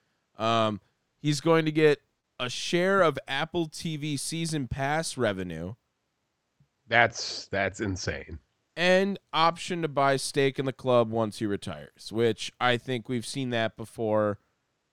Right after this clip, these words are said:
Speaker 1: But, yeah, uh, Messi just got a ridiculous deal. But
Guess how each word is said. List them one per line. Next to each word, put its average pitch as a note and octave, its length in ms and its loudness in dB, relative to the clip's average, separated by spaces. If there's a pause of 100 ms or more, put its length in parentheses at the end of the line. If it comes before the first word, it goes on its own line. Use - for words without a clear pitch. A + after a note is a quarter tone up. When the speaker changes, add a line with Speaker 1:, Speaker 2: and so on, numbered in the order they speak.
(120)
Speaker 1:
But, A2+ 320 2 (640)
yeah, A2 560 0 (160)
uh, A2 280 2
Messi C#3 720 2 (320)
just - 220 -10
got C#3 180 4
a C3 60 0
ridiculous C3+ 880 0
deal. G2 480 -4 (400)
But F3+ 280 6